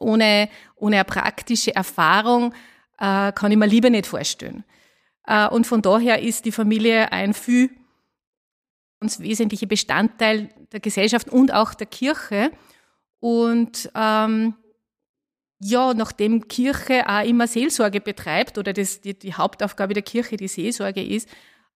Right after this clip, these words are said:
äh, sind Kinder und Familien auch ein wesen-, also Seelsorge brauchen so-, sozusagen, ähm, ist das, äh, eine ganz eine wichtige Zielgruppe, wo, wo man einfach auch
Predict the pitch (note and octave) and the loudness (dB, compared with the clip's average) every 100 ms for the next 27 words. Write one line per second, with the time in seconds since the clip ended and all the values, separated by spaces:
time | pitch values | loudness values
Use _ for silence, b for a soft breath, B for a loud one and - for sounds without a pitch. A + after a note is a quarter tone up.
0 | - G#3 G#3 G#3 G#3 - G3 G#3 G#3 G#3 | -4 0 2 2 -2 -4 -2 0 -2 -4
1 | - B3 C4 B3+ B3 B3 - A3+ A3+ A3+ | 0 4 4 4 4 4 2 -2 -2 -2
2 | G#3 A3 A#3+ A#3 A3+ F#3 G#3 G#3+ F#3 G3+ | -2 0 0 0 -2 -4 -2 -4 -6 -8
3 | - G#3+ - - G3 G#3 G3+ - - G3+ | -8 -12 -12 -8 -6 -4 -6 -6 -2 2
4 | B3 A#3 G#3+ A3 - D3+ A#3 - B3 A3 | 2 2 2 0 2 4 4 4 2 2
5 | G3+ - G3 F#3 A3+ - F3+ G3+ A#3+ A#3+ | -2 -4 -12 -12 -10 -6 -2 0 0 -2
6 | - G#3+ G#3+ G#3+ A3 A3 G#3+ - _ _ | -2 -2 0 0 0 0 -2 -8 _ _
7 | _ _ _ _ _ _ - A3+ - G#3+ | _ _ _ _ _ _ -8 -8 -4 -6
8 | G#3 - - - - F#3+ G3 - - - | -6 -10 -16 -10 -6 -6 -6 -8 -10 -2
9 | G3 A3+ A3+ A#3 - A3 A3 A3+ C4 - | 0 2 2 -2 -4 -8 -6 -6 -6 -6
10 | A3 _ A#3 B3 B B B B - F#3 | -10 _ -4 -4 B B B B -14 -4
11 | G#3+ A3+ A3+ - - - _ _ _ F#3+ | -2 0 0 -4 -12 -20 _ _ _ -10
12 | G#3 G#3+ - F#3+ G3+ A3 - F3+ F#3 G3+ | -2 -2 -2 -4 -4 -8 -6 -2 0 0
13 | G#3 | 0